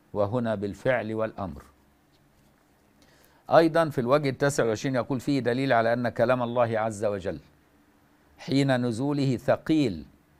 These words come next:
ويشهد لذلك قوله سبحانه وتعالى: 'إنا سنلقي عليك قولا ثقيلا'". ومش كده وبس، ده بيقول في سورة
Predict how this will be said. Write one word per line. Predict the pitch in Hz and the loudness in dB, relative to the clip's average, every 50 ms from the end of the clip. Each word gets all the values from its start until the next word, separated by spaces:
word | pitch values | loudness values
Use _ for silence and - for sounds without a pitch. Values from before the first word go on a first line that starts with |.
| _ _ _ _ _ _ - | _ _ _ _ _ _ 0
ويشهد | 104 107 120 127 - - 120 107 98 | 2 2 2 2 0 -2 -6 -6 -4
لذلك | 101 107 107 120 120 120 117 - - | -6 -6 -4 -4 -4 -4 -4 -6 -6
قوله | - - - 120 120 117 110 | -6 -2 -2 -2 -2 -2 -6
سبحانه | - - 98 - 113 117 110 | -8 -10 -10 -8 -6 -6 -6
وتعالى: | 104 - 113 113 - 113 | -4 -2 -2 -2 -2 -4
'إنا | 117 120 117 113 113 110 107 | -6 -6 -4 -4 -6 -6 -8
سنلقي | - - 107 107 110 113 113 107 - - 107 107 110 | -6 -4 -4 -4 -4 -6 -6 -8 -8 -6 -4 -2 -2
عليك | 107 107 107 110 113 113 110 - - | 0 -2 -2 -2 -4 -4 -4 -6 -6
قولا | 104 - - - 117 120 110 110 113 113 113 110 - - - _ _ - - - | -8 -4 -2 -2 -2 -2 -2 -4 -6 -6 -8 -10 -12 -16 -20 _ _ -20 -20 -8
ثقيلا'". | - 120 98 - - - 135 127 110 98 87 76 64 - - _ _ _ _ _ _ _ _ _ _ _ _ _ _ _ _ _ _ _ _ _ _ _ _ _ _ _ _ _ _ _ _ _ _ _ _ - | -6 -6 -6 -6 -4 -4 -2 -2 -2 -2 -4 -6 -8 -10 -14 _ _ _ _ _ _ _ _ _ _ _ _ _ _ _ _ _ _ _ _ _ _ _ _ _ _ _ _ _ _ _ _ _ _ _ _ -6
ومش | 113 110 98 - - | -6 -6 -6 -4 -4
كده | 151 139 135 127 | 0 2 2 2
وبس، | 127 139 143 131 - - 98 | 4 4 2 2 0 -6 -6
ده | 101 107 | -6 -6
بيقول | 98 104 110 104 110 135 127 | -4 -4 -4 -4 -4 -4 -6
في | - - 110 107 | -6 -6 -10 -10
سورة | - - 127 123 120 107 | -6 -6 -6 -4 -4 -6